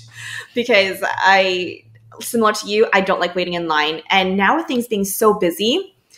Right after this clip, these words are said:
flying into Orlando, because they had direct flights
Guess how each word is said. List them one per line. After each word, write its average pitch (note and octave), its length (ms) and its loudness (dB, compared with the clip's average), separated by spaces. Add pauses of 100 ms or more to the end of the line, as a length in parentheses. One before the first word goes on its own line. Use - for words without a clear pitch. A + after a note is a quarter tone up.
(240)
flying G4+ 400 0
into B3 420 -2
Orlando, F3+ 1040 2 (540)
because A#3 200 6
they A3 100 2
had A3 120 0
direct F#3+ 260 0
flights - 600 -6